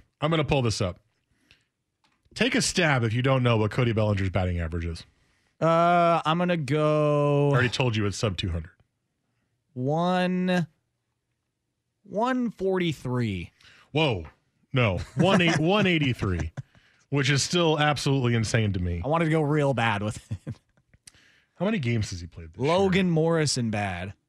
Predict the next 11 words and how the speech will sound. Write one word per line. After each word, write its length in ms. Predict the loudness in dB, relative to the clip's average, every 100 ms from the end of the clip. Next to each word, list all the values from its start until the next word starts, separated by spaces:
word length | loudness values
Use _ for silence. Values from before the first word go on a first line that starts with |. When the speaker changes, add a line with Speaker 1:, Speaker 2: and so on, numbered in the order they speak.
| _
Speaker 1:
So 220 | -2 0
in 120 | 0
fifty-four 760 | 0 -2 -2 0 -2 0 0 2
games 340 | 0 0 0
this 280 | 0 0 0
year, 380 | 0 0 -2 -8 _ _ _ _ _
he 180 | -4 0
is 180 | 0 0
hitting 340 | 0 0 0
one 280 | 0 0 -2
eighty-three. 680 | -2 -4 -4 -8 -16 -20